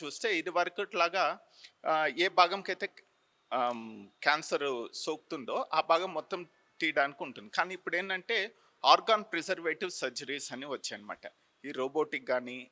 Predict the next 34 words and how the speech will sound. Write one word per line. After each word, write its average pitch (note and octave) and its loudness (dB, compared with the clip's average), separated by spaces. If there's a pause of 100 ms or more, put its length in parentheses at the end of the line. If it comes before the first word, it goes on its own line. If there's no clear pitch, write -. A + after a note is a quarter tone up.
లాప్రోస్కోపిక్ A#2+ -2
కానీ, A#2 -10
వీటి D#3+ -4
ద్వారా D#3 2
ఏంటంటే E3+ -6 (600)
చాలా, F#3+ 6 (240)
ఆ, A#2+ 2 (500)
I - 6
mean, F3 -6 (280)
ఆ, A#2+ 2
పేషెంట్స్ F3+ -2
ఎవరైతే E3+ -2
ఉంటారో C#3+ -6 (320)
ఇదివరకట్లాగా G3 0
వారం, E3 4
రెండు D#3+ -8
వారాల D#3+ 2
దాకా D3+ 2 (220)
టైమ్ D#3 2
పట్టేది A2+ -4
వాళ్ళు G#2+ -4
కోలుకోవడానికి. F#2+ -12
ఇప్పుడు - -10
ఏంటంటే A3 -6 (480)
చాలా G#3 6
వరకు G#3+ 0
క్యాన్సర్ G3 0
సర్జరీ G3 -6
అయిన G3+ -4
రెండో F3 -6
రోజు, G3 -6
మూడో F3+ -4
రోజు F3+ -8
మనం E3 -6